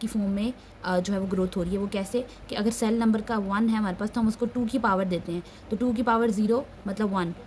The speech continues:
फिर टू की power one मतलब टू, टू की power टू मतलब फ़ोर। इस तरह से हम उसको exponentially देखते हैं।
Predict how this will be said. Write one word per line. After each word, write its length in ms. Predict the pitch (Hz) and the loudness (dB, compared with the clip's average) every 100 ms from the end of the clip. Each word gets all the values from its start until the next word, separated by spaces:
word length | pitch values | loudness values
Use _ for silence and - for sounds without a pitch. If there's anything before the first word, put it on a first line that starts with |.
| - 226 | -6 -4
फिर 80 | |
टू 140 | 220 233 | 0 0
की 120 | 240 | 2
power 180 | 226 220 | 2 2
one 240 | 226 233 | 2 2
मतलब 220 | 220 214 208 | 0 -2 -2
टू, 100 | 240 | 0
टू 360 | 185 - - 196 | -2 -4 -10 -8
की 100 | 220 | -2
power 180 | 226 220 | -2 -2
टू 200 | 233 226 | 0 0
मतलब 240 | 226 220 | 0 -2
फ़ोर। 200 | 233 190 | 2 2
इस 160 | 220 233 | 2 -2
तरह 180 | 226 | -2
से 100 | 220 | -2
हम 100 | 233 | -2
उसको 160 | 226 254 | -2 -2
exponentially 720 | 226 - 233 220 220 262 247 | -6 -4 0 2 4 2 2
देखते 320 | 214 190 226 | 2 0 -4
हैं। 100 | 254 | -6